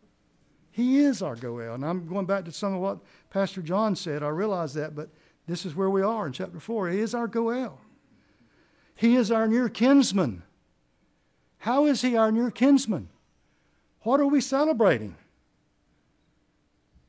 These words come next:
The incarnation of Jesus Christ, the nativity, the birth of Christ. What happens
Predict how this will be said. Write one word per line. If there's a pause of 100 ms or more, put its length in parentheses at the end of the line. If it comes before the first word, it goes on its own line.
(420)
The
incarnation
of
Jesus
Christ, (240)
the
nativity, (180)
the
birth
of
Christ. (180)
What
happens